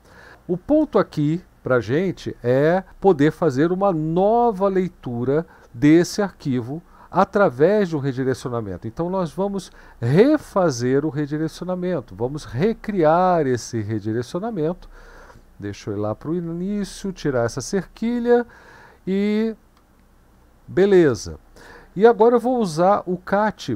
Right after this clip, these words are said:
pra mostrar pra gente o conteúdo desse arquivo. Repara que anteriormente não deu pra ele ler, porque o ponteiro interno já estava no final do arquivo.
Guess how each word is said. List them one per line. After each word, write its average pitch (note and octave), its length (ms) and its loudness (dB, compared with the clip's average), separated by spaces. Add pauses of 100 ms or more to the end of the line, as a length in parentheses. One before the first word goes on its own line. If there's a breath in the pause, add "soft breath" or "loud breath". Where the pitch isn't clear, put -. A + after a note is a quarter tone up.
(100)
pra C#3+ 120 0
mostrar D3+ 380 -2
pra D#3 240 -2
gente C3 380 -8
o - 20 -10
conteúdo D#3+ 560 -4
desse D#3 240 -4
arquivo. F3 420 -6 (140)
Repara B2+ 460 -2
que - 120 -6
anteriormente B2+ 800 -2
não C#3+ 320 -2
deu A#2+ 340 -2 (300 loud breath)
pra A#2+ 160 2
ele C#3+ 160 0
ler, F3 180 2
porque G3 400 -2
o D#3 120 -2
ponteiro G#3 960 2
interno D#3+ 580 0
já E3+ 220 -2
estava G3+ 600 -4
no D3 120 -6
final A#2+ 400 -4
do B2 100 -6
arquivo. C3 640 -6